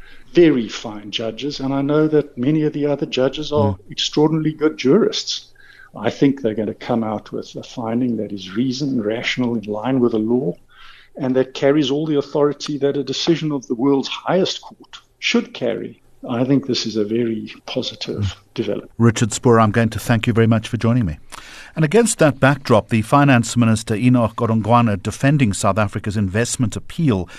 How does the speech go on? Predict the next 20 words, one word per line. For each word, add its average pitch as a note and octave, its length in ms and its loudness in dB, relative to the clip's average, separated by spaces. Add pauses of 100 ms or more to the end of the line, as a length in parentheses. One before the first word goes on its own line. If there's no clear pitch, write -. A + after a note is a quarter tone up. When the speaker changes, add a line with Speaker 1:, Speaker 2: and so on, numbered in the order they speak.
(140)
Speaker 2:
amidst A#2 480 2
the F#2+ 180 -2
Israeli F#2 480 -2
case. A2 320 -4
He A2+ 100 -6
says A2 220 -4
he G#2 80 -4
doesn't A#2 300 -2
expect - 380 -4
the G2+ 60 -8
fight A#2 320 0 (300)
against A2+ 380 2
the G#2+ 80 0
country F#2+ 420 -2
at - 80 -6
the - 120 -6
International G2+ 600 -2
Court A2 320 -6
of F#2 80 -6
Justice G#2 460 -2